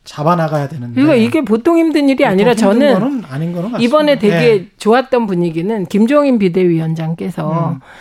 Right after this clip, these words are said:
Speaker 2: 그린벨트에 대해서 설왕설래가 많았잖아요.
Speaker 1: 네.
Speaker 2: 그러니까 김종인 비대위원장께서 대통령이 나서서 정리하셔야 된다고 한 말씀 했는데
Speaker 1: 음.
Speaker 2: 그 말을 받으신 건지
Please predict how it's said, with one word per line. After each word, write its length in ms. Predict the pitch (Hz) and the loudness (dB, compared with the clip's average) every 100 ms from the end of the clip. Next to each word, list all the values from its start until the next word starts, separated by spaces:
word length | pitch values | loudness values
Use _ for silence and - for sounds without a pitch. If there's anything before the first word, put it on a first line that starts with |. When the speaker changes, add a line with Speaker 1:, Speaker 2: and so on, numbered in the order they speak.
| - | -10
Speaker 2:
그린벨트에 720 | - 214 285 285 277 - 269 220 | -2 2 2 2 -2 -2 -2 0
대해서 320 | 202 202 240 | -2 0 -4
설왕설래가 720 | 285 330 330 311 262 233 240 | -2 -4 -4 -4 -6 -6 -8
많았잖아요. 540 | 208 143 160 - 147 175 | -8 -10 -12 -14 -8 -2
Speaker 1:
네. 320 | 156 131 175 - _ | -2 -2 -8 -18 _
Speaker 2:
그러니까 160 | 220 | -8
김종인 540 | 208 208 214 240 233 226 | -2 -2 0 2 2 2
비대위원장께서 1080 | 185 185 196 180 175 175 160 156 156 262 330 - - _ | -2 0 0 0 -2 -4 -8 -10 -4 -4 -4 -10 -20 _
대통령이 640 | - 190 190 311 302 285 277 | -2 0 0 0 0 0 0
나서서 400 | 165 156 180 233 | -2 -4 -4 -6
정리하셔야 920 | 156 151 175 202 220 - 233 233 214 | -6 -4 -2 -2 -6 -10 -8 -6 -6
된다고 440 | 190 160 156 151 | -6 -8 -10 -10
한 120 | 175 | -6
말씀 400 | 220 214 185 180 208 | -4 -4 -6 -6 -2
했는데 500 | 226 202 190 269 339 | 0 -2 2 0 0
Speaker 1:
음. 180 | 151 135 117 117 | -8 -8 -12 -16
Speaker 2:
그 120 | - 262 | 0 4
말을 380 | 311 339 330 | 4 4 0
받으신 480 | 277 202 190 220 214 | 0 -2 -2 -2 -4
건지 440 | 180 151 139 143 | -2 -4 -6 -12